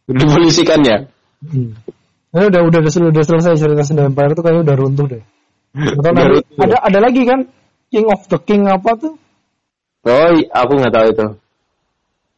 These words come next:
Speaker 2: Ya, pokoknya ada lah. Kayaknya mau, bakal bermunculan, bermunculan kok.
Speaker 1: Iya, kayaknya kamu update banget, Yud, soal kekerajaan ini.
Speaker 2: Soalnya aku emang tertarik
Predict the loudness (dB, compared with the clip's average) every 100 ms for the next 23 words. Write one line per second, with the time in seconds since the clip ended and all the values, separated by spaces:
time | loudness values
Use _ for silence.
0 | _ _ _ _ -4 -2 -2 0 0 0
1 | 0 -2 -2 -2 -2 0 -2 -4 -4 -2
2 | 0 0 0 0 0 0 0 0 -2 -2
3 | -4 -6 -12 _ _ _ _ _ -2 0
4 | 2 2 2 0 0 0 -2 -2 -2 -2
5 | -2 0 -2 -2 -4 -12 -6 0 2 2
6 | 2 2 0 -2 -6 -10 -8 -2 -2 0
7 | 0 0 -2 -2 -6 -12 _ _ _ _
8 | -4 -2 0 0 0 -2 -2 0 -2